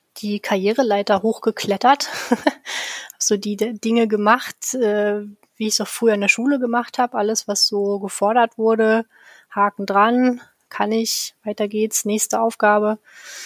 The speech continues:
Ähm, was mir da auf dem Papier,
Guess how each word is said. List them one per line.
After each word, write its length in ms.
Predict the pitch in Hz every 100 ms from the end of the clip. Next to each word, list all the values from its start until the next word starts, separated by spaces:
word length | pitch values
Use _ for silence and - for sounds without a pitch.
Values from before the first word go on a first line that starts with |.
| - _ -
Ähm, 960 | 214 196 202 196 196 196 202 202 - _ _
was 280 | 185 180 -
mir 280 | 208 196 196
da 580 | 190 180 190 190 190 190 - - - - _ _ _ _ _ _ -
auf 180 | 247 -
dem 140 | 208
Papier, 720 | - - - 226 240 240 233